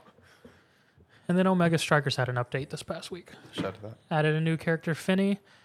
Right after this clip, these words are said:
Speaker 1: who, that's a fun character to go up against because it's a whole non-traditional skill set.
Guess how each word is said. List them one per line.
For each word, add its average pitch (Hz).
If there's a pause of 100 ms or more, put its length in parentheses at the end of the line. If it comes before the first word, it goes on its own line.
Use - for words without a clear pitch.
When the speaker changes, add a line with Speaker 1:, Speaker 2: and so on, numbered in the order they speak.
(200)
Speaker 1:
who, 160 (1000)
that's 156
a 147
fun 120
character 117
to 123
go 117
up 117
against 127
because 127
it's -
a 123
whole 135 (540)
non-traditional 131
skill 135
set. 123